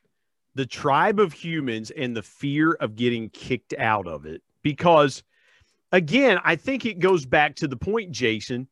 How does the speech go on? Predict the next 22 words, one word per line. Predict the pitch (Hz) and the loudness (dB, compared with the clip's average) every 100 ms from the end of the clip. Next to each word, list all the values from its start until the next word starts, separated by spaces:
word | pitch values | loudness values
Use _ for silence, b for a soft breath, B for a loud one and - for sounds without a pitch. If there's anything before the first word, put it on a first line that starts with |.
| _ | _
that | 143 151 | -8 -6
you | 139 | -6
just | 123 135 113 | -4 -4 -4
made, | 123 131 170 156 120 - | -4 0 2 0 -2 -4
is | 139 135 113 | -2 -2 -2
that, | 139 135 123 - _ _ _ _ _ _ _ _ _ _ - | 2 2 2 -2 _ _ _ _ _ _ _ _ _ _ -6
you | 180 | 4
know, | 208 | 4
we're | 196 202 - | 6 4 4
all, | 175 208 277 262 160 | 2 2 4 4 4
we, | 170 160 185 - | 0 -6 -8 -8
we | 156 165 | -6 -4
all | - 170 208 | 0 0 0
put | 185 - 196 | -2 -2 0
our | 170 165 | 2 0
pants | - - 135 131 127 117 | -2 -2 0 -2 -2 -6
on | 101 98 135 156 143 _ _ _ _ - | -4 -4 -6 -8 -14 _ _ _ _ -18
one | 101 110 131 127 | -6 -4 -2 0
leg | 113 110 | 0 0
at | 113 | -2
a | 110 | -4
time. | 131 185 120 87 | -2 -2 -2 -6